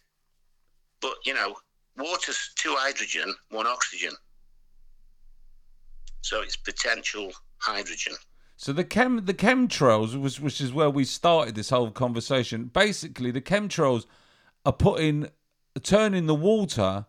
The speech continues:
Speaker 2: and the atmosphere and the oxygen, they're, they're laden in it with positive ions, aren't they? Is that what
Speaker 1: Everything's positive ions.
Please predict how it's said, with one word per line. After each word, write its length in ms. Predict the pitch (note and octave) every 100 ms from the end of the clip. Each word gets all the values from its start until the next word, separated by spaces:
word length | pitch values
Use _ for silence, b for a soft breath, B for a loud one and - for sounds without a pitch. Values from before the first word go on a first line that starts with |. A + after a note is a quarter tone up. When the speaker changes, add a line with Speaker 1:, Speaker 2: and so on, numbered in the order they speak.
| _
Speaker 2:
and 200 | - B2
the 100 | C#3+
atmosphere 560 | F3 F3 C#3+ A#2+ - B2
and 100 | A#2+
the 80 | C#3
oxygen, 680 | F3 D#3 B2+ F#2+ G#2+ G#2 G#2+ _ _ _ _ _ -
they're, 240 | C#3 C#3
they're 260 | D3 D#3+ D3+
laden 480 | D#3 G3+ F#3+ D3+
in 100 | A#2+
it 200 | A2+ B2
with 320 | C3+ C3+ B2 - _ - C#3 _ C#3 B2
positive 720 | E3+ F#3 D3+ - D#3 D3 B2 _ _ _ _ _ _ -
ions, 580 | G3+ F3+ G#2+ G2 F#2+
aren't 200 | D3+ D#3
they? 260 | G#2+ G2 F#2+ _ _ _ _ _ _ _ _ _ _ _ _
Is 80 | C3+
that 180 | F3+ F#3+
what 120 | F3+
Speaker 1:
Everything's 240 | - G3+
positive 440 | - D3 C3+ G#2 G#2+
ions. 560 | G#2+ A2+ G#2 G2 E2+